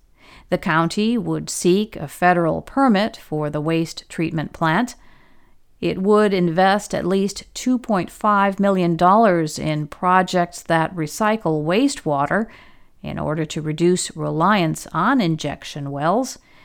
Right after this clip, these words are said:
and it would pay a one hundred thousand dollar fine. The environmental groups agreed not to pursue additional penalties or legal action,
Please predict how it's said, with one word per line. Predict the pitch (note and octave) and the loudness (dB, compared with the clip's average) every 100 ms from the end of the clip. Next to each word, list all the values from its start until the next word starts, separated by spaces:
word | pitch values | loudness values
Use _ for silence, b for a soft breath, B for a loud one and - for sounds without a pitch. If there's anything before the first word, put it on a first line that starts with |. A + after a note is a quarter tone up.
| b b b b b | b b b b b
and | B3+ | 0
it | D#4 | 4
would | C#4+ C#4 | 2 2
pay | A#3 A3 A3 | 2 2 2
a | F#3 | 2
one | G3+ G#3 | 2 2
hundred | G3+ G3+ F#3+ | 0 -2 -4
thousand | - G#3 G3 G#3 F#3+ | 0 2 4 2 2
dollar | D#3 D#3+ E3 | 2 0 -2
fine. | - G3+ E3+ D3+ - - - _ _ _ b b b | -2 0 2 0 -4 -12 -18 _ _ _ b b b
The | F3+ G3 | 0 2
environmental | E3+ F3 F#3 E3+ E3+ G#3+ G#3+ | 2 4 4 4 2 2 0
groups | F3 F3 F3 - | 2 0 0 -4
agreed | - E3 F#3+ F3+ E3 | -8 -2 2 2 2
not | F3 G#3 B3 - | 2 2 0 -4
to | A3+ | -8
pursue | G#3+ F#3 - D#3+ D#3 | -6 -6 -2 -2 0
additional | - D#3+ C4 C#4+ G3+ D3+ | -2 0 2 2 0 -2
penalties | - D#3 D3 C#3 - D3 D3 C#3+ | -2 -4 -4 -6 -6 -4 -4 -4
or | D#3+ D#3 D#3 | -4 -2 -2
legal | D#3 D#3 D#3 D#3 - | -2 -2 -2 -4 -4
action, | D3+ E3+ A#3 A#3+ | -4 -2 0 0